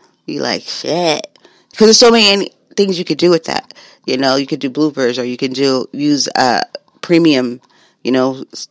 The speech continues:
subscriptions. You know, it's okay to get paid for things that we do, you know.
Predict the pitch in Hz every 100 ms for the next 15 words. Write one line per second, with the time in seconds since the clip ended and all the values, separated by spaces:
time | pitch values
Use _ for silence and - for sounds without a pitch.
0 | - - 117 - 160 - 131 104 - -
1 | 135 131 117 127 147 196 190 165 - 156
2 | 160 - 135 147 131 123 113 135 131 120
3 | 113 113